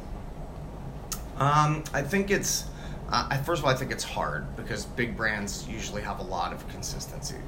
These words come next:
con-, constituencies, right? They have, often they have agency or agencies. Um, they have, uh, different people who are managing brand for different products. So it's, it's a lot of consensus building,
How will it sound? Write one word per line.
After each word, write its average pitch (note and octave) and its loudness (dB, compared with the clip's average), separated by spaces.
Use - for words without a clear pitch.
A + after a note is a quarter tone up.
con-, - -6
constituencies, - -4
right? E2 -2
They D#2 0
have, C#2 0
often E2+ -4
they F#2+ -2
have G2+ 0
agency E2+ -2
or E2+ -4
agencies. - -4
Um, - -4
they - -4
have, F#2+ -2
uh, - -4
different B2+ -2
people - -4
who F#2 -4
are F2+ -2
managing D#2+ -2
brand C2+ -2
for - -4
different - -4
products. F2 0
So G2 0
it's, - -2
it's - -2
a A#2 2
lot A2+ 4
of A2 -4
consensus F#2+ -2
building, F#2 -2